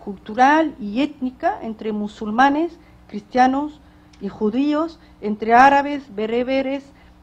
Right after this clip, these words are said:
poblaciones de origen europeo, poblaciones de origen africano.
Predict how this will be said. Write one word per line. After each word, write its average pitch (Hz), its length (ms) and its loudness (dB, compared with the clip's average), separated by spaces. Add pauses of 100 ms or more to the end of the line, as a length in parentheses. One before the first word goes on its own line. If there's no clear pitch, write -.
(100)
poblaciones 262 840 4 (260)
de 202 120 4
origen 226 600 0
europeo, 285 840 -2 (280)
poblaciones 226 640 -2
de 226 80 -2
origen 233 580 -4
africano. 226 720 -2